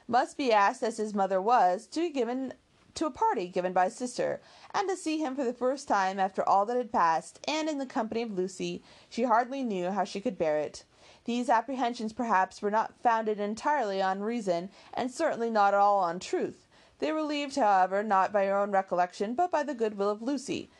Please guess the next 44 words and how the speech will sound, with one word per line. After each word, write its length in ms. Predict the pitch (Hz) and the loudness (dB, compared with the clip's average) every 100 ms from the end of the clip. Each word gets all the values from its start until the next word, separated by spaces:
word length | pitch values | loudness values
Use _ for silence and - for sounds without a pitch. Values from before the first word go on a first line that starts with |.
| - - | -20 -8
who 100 | 320 | -4
believed 300 | 294 294 302 | -2 -2 -2
herself 420 | 311 247 214 208 | -4 0 2 2
inflicting 540 | 226 220 226 233 214 196 | -2 -4 -6 -4 -4 -2
a 80 | 190 | -2
severe 420 | 202 185 220 208 | -4 -2 -2 -4
disappointment 800 | 190 170 - 269 440 - 170 - | -6 -8 -4 -4 -4 -4 -6 -4
when 140 | - 190 | -6 -4
she 140 | 247 | -4
told 220 | 233 208 | -2 -2
her 80 | 208 | 0
that 220 | 190 - | -2 2
Edward 340 | 214 220 185 175 | 0 2 -2 -2
would 160 | 180 | -4
certainly 420 | - 214 202 185 165 | -4 -2 -2 -2 -2
not 520 | 160 165 247 - - | 0 2 2 0 -8
be 120 | 185 | -4
in 100 | 175 | -4
Harley 360 | - 226 226 175 | 0 0 0 -4
Street 300 | - - - | -6 -6 -4
on 160 | 160 170 | -4 -4
Tuesday, 540 | - 233 185 151 127 - _ - - - | -4 -4 -2 -4 -4 -12 _ -20 -20 -4
and 380 | - 240 240 - - | 0 0 -2 -8 -6
even 300 | - 269 254 | -6 -2 -2
hoped 340 | 226 240 240 - | 2 0 0 -2
that 240 | 185 - _ | -2 -2 _
carrying 320 | - 262 277 | -4 -2 -2
the 80 | 269 | -4
pain 320 | 262 208 185 | -2 -4 -4
still 220 | 196 208 | -4 -2
further 380 | 196 339 370 196 | 0 -2 0 0
by 180 | 196 190 | 0 -2
persuading 580 | 233 233 254 285 277 214 | -2 -4 -2 -2 -2 -2
her 260 | 175 175 - - _ - | -2 -2 -6 -20 _ -4
that 120 | 370 | -2
he 140 | 359 | 0
was 160 | 359 349 | -2 -2
kept 260 | - 311 302 | -2 -2 0
away 260 | 277 233 | 0 2
by 160 | 196 196 | 2 0
extreme 680 | 190 - - 262 285 277 240 | -2 -10 -6 -2 -2 0 -2
affection 580 | 220 202 208 - 185 | 2 0 0 -4 -6
for 140 | 180 196 | -4 -4
herself, 480 | 208 - 220 151 | -4 0 0 0